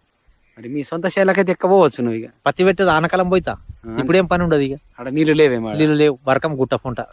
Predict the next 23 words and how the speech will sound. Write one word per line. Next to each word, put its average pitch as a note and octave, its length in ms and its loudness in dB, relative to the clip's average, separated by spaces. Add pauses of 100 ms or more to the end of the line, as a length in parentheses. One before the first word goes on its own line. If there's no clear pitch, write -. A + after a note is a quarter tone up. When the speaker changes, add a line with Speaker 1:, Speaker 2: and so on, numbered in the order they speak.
(420)
Speaker 1:
ఆ, C#3+ 80 -2
ఈ, E3 140 0
ఈ G3+ 240 -2
భూములు A3 380 2
చూసి G#3+ 120 2
ఆ G3+ 40 6
భూమి G3+ 240 2
మీకు F3+ 120 2
మంచిగా F#3 200 2
అనిపించదు D3+ 420 2
కదా, C#3 100 4
మీ D#3 140 2
భూమి D3+ 200 2
మీకు? D3+ 200 -2
Speaker 2:
అనిపించదు D#3+ 240 4
కానీ E3+ 180 2
ఇక F3 60 2
ఏం E3+ 200 2
చేస్తావు, D#3+ 240 0
ఉన్నదే E3 260 2
కదా D#3+ 160 2
కదా D#3 180 4
అని F3 100 -2